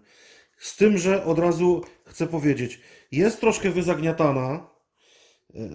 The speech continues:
zaraz. Ale jakby ją przeprasował, to jest nieźle. Tu są jakieś takie odwody rzeczy, ale to jest do odratowania, spokojnie. W całkiem niezłym stanie pudełko. Jest jeszcze z tej strony seal, czy jest otwarte?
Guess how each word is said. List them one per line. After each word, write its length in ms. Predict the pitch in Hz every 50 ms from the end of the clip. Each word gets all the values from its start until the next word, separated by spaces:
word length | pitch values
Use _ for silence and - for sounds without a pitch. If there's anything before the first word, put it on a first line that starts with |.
| 110
zaraz. 540 | 113 110 113 117 - - - - - - - _ _
Ale 220 | 147 147 160 170
jakby 220 | 185 180 165 170 196
ją 160 | 190 180 180
przeprasował, 840 | - - 185 185 190 185 160 - 190 180 156 147 156 165 180 185 185
to 180 | 185 - 151 156
jest 240 | 165 175 170 -
nieźle. 400 | 180 180 175 165 147 117 123 127
Tu 100 | - 175
są 120 | 170 - 165
jakieś 200 | 160 156 156 147
takie 200 | 156 151 151 156
odwody 300 | 139 135 160 170 160 147
rzeczy, 200 | 127 113 - 202 202
ale 120 | 208 214
to 100 | 208 208
jest 140 | 202 180 160
do 180 | 196 190 185
odratowania, 580 | 185 160 185 185 - 202 196 196 190 156 143 135
spokojnie. 560 | - - 165 156 170 156 139 123 123 131 135 - - - - - - - - - - _ _ _ _ _ _ _ _
W 120 | _ - -
całkiem 480 | - - 196 208 208 214 220 196 180
niezłym 360 | 175 180 175 165 185 185 185
stanie 300 | - - - 165 160 170
pudełko. 640 | 165 170 180 170 170 156 135 - - 123 113 110 107 - - - - -
Jest 280 | 117 135 160 160 160 180
jeszcze 480 | 180 165 - - - 170 170 185 185 185 - _ _ _ _ _ _ _ _ _ _ _ _ _ _ _ _ _ _ _ _ _
z 120 | _ - -
tej 140 | 151 151 143
strony 360 | - - 147 147 143 143 143
seal, 240 | - - 147 156 151
czy 100 | - 156
jest 120 | 147 143
otwarte? 560 | 156 147 - - 135 123 110 - - 123 117